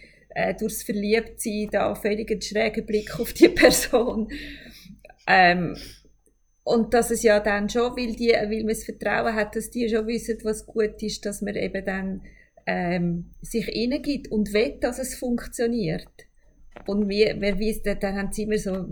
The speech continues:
früher hat man gesagt, ja, man hat, das ist wie ein, ein Topf mit kaltem Wasser, wo du auf den Herd stellst und dann nachher wird's wie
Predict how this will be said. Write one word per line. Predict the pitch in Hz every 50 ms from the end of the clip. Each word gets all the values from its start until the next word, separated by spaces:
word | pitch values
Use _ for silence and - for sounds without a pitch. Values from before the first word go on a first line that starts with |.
| 180 -
früher | - - 196 185 185 202
hat | 196 -
man | - 185
gesagt, | - - 202 185 180 208
ja, | - 202
man | 202 214 190
hat, | 196 196 196 196
das | 190 -
ist | 190 - -
wie | 208 214
ein, | 202 196 190 185 - - - - - 220 - -
ein | 196 190 175 -
Topf | - - 311 - - - -
mit | 214 196 -
kaltem | - - 202 185 190 190 - 202 180 170
Wasser, | 185 185 214 190 - - 226 196
wo | 202 196
du | 190 202
auf | 190 165 -
den | - 196 185
Herd | 180 180 190 220 - -
stellst | - - - 202 196 202 190 - -
und | 202 185 190 -
dann | 196 202 202 190 190
nachher | 190 190 180 - - 190 170 170 165 175
wird's | 175 175 185 180 180 - - -
wie | 175 180 180